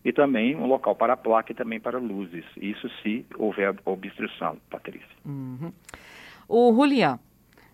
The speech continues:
Speaker 2: tava acompanhando a nossa conversa na semana passada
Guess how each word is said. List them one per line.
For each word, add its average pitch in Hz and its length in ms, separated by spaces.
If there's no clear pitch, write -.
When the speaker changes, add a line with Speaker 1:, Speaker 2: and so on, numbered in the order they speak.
Speaker 2:
tava 190 220
acompanhando 190 460
a 175 40
nossa 170 240
conversa 165 560
na 147 300
semana 143 340
passada 151 600